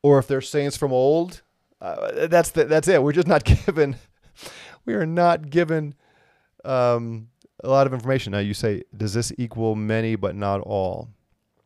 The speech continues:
Yeah, that's possible.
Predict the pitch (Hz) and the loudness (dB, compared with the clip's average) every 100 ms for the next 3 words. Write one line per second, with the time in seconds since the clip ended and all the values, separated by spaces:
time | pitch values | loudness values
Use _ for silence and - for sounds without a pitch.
0 | _ _ _ _ _ - - _ _ _ | _ _ _ _ _ -20 -20 _ _ _
1 | - 113 113 107 - - 113 113 - 98 | -6 -2 -2 -4 -6 -8 -6 -4 -6 -12
2 | 120 | -16